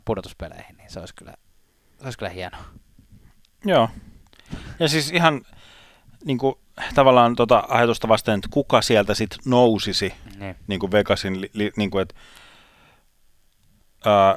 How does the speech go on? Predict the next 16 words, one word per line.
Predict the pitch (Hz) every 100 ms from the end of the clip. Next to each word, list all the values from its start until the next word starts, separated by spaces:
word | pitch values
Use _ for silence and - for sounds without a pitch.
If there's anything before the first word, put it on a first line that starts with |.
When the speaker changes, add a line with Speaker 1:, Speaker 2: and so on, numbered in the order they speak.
| -
Speaker 2:
S-, | - -
San | - 120 104
Jose | 101
tai | 95 101
Los | 104 101
An-, | 92 92 - - -
Länse-, | 95 90 90 87 - 98
Angeleskö | 101 98 90 - 95 92 - -
niinku | 95 92 92 92 - -
se | - 101 - -
olisi | 107 90 90 95 - - 101
muka, | 95 - - - -
joka | 95 85 90 - _ _ - -
Speaker 1:
Nousisi | 113 98
Speaker 2:
tippu-, | 101 107
Speaker 1:
minne? | 98